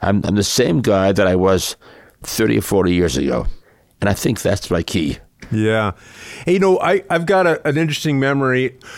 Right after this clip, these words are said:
Speaker 2: We were at a dinner once, and you're so engaging. You get people, well, first of all, you're a good listener, but part of that has to be about you can get people to open up and talk.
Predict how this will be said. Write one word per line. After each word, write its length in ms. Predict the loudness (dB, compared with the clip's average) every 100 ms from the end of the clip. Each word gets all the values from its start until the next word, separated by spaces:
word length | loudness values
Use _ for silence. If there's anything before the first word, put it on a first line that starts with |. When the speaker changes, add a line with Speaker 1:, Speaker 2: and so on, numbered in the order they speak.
| -20 -8 0
Speaker 2:
We 120 | 4
were 120 | 4
at 120 | 4
a 60 | 0
dinner 400 | 0 0 2 2
once, 640 | 2 0 0 -2 -6 -8 -12 -20 -20 -20 -10 -2
and 120 | 0
you're 100 | 2
so 320 | 0 2 2
engaging. 580 | 2 2 0 0 0 0
You 120 | 0
get 260 | 0 -2 0
people, 280 | -4 -2 -4
well, 100 | 0
first 240 | 0 0
of 60 | 0
all, 100 | 2
you're 140 | 2
a 40 |
good 180 | 0 0
listener, 340 | 2 0 0 -2
but 140 | -2
part 240 | 0 0 2
of 60 |
that 180 | 0 0
has 260 | 0 0 -2
to 80 | -2
be 100 | 0
about 200 | 0 0
you 80 | 0
can 100 | 0
get 180 | -2 -2
people 280 | -4 -2 -2
to 100 | -2
open 240 | 0 0
up 140 | 0
and 100 | -2
talk. 400 | -2 0 0 -2